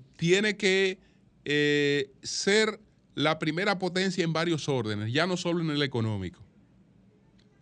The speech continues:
Ya no solo en el económico. Eh, lo buscan en,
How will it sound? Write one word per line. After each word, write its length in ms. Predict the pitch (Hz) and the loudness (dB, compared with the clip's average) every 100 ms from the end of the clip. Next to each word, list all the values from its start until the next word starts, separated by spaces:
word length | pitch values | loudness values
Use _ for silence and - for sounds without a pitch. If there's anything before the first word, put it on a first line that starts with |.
| - | -10
Ya 180 | 101 139 | -4 -2
no 100 | 175 | -2
solo 260 | 165 165 165 | 0 2 2
en 80 | |
el 140 | 151 131 | 0 0
económico. 760 | 117 113 135 135 101 - 73 - - _ _ - - - | 0 0 2 2 0 -6 -14 -18 -20 _ _ -20 -20 -20
Eh, 540 | - 101 104 104 104 104 | -8 -2 0 2 0 0
lo 180 | 110 120 | 0 2
buscan 580 | 135 165 165 170 170 - | 4 2 2 0 0 -4
en, 400 | 139 127 123 - | -4 -2 -2 -6